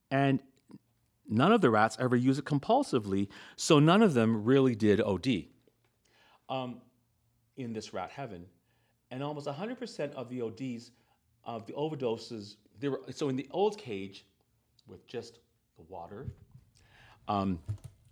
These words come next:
and nothing else, a hundred percent of the rats overdosed.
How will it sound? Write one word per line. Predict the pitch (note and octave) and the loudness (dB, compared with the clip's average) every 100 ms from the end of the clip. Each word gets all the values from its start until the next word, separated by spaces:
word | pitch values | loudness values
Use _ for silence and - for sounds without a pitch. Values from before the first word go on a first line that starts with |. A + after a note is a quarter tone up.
| _ _ _ _ _ _ _ _ _ - | _ _ _ _ _ _ _ _ _ -8
and | G2 | -2
nothing | G2 - C3 | -2 0 0
else, | B2 G2 - - _ _ - | 2 0 -4 -14 _ _ -16
a | - | -6
hundred | C#3+ D#3 | -2 -2
percent | D3+ C#3 A#2+ | -2 0 0
of | |
the | G#2+ | 0
rats | F#2 F2+ - - _ _ - | 2 0 -2 -14 _ _ -4
overdosed. | F#2 E2 D#2 E2+ - | -4 -4 -8 -12 -18